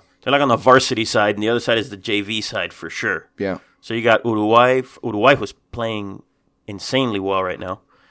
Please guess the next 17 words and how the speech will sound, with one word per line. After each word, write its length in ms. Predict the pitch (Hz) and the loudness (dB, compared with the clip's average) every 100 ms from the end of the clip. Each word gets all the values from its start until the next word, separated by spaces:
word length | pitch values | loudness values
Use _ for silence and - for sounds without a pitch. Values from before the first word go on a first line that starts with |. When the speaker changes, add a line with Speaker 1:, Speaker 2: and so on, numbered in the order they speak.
| _ _ - | _ _ -6
Speaker 1:
Uh, 160 | 98 | -4
France 560 | 90 - 123 120 139 - | -4 -4 2 2 2 -6
was 160 | - | -14
killing 420 | - - 123 113 113 | -18 -8 -4 -4 -4
it. 180 | 131 _ | -10 _
Belgium 520 | - 87 110 123 139 | -20 -2 0 2 0
and 100 | 127 | -6
Brazil. 360 | 101 104 113 92 | -6 -6 -4 -6
I 40 | |
mean, 120 | 98 101 | -8 -8
th-, 140 | 98 | -6
that 200 | 113 123 | -2 -4
side 360 | - - 127 123 | -2 2 4 4
of 80 | 110 | 0
the 80 | 104 | 0
bracket 420 | 113 113 107 - | 2 2 0 -6
is, 520 | 104 98 95 - - | -2 -2 -2 -10 -16